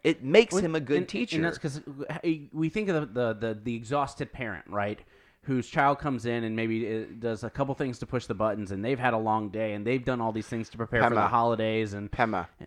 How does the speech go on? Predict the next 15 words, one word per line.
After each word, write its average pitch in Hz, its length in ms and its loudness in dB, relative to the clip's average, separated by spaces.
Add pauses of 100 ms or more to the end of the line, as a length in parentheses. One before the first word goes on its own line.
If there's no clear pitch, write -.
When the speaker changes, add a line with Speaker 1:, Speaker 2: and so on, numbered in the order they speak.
(140)
Speaker 2:
uh, 113 400 2
right, 143 200 6
Speaker 1:
Yeah. 107 120 -2
Speaker 3:
Pema. - 160 8
Speaker 2:
right. 95 160 2
And 131 100 -4
so 147 100 0
all - 140 12
this 466 200 10
Speaker 1:
<laughs> - 180 0
Say 143 120 10
it 151 40 10
again. 123 260 10
<laughs> - 20 -4
Speaker 2:
Pema. 165 760 6